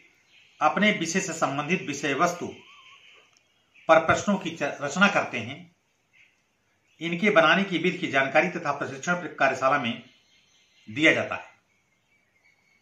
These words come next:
शिक्षण अधिगम प्रक्रिया की नवीन विकसित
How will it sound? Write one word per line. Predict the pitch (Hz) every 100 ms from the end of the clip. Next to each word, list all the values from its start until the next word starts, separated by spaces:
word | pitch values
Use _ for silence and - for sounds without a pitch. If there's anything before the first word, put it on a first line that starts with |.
| _ _ _ _ _ _ _ _ _ _ _ _ _ _ _ _ -
शिक्षण | - 208 - 247
अधिगम | - 190 185 240 233
प्रक्रिया | 196 175 180 214
की | 214 214
नवीन | 170 127 180 196
विकसित | 175 - 185 -